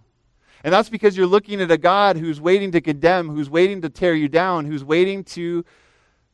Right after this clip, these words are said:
hopefully keep you out of heaven. And that's the opposite picture of what God is all about. True worship,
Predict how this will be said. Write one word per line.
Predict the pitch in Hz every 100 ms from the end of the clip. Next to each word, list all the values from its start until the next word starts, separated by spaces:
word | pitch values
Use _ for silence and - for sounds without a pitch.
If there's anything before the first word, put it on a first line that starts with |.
| _ _ _
hopefully | 151 175 _ 147 135 135 143 139 _ _ _
keep | 160 143
you | 135 120
out | 113
of | 107
heaven. | 131 90 80 65 90 _ _ _ _ _ -
And |
that's | 208 220
the | 220
opposite | 190 214 226 190 196
picture | - 202 - 165
of |
what | 165 156
God | 160 175
is | 165
all | 156 156
about. | 156 175 156 113 _ _ - _ _ _ _ _ _ _ _ _ _
True | - 214 214
worship, | 170 - 160 165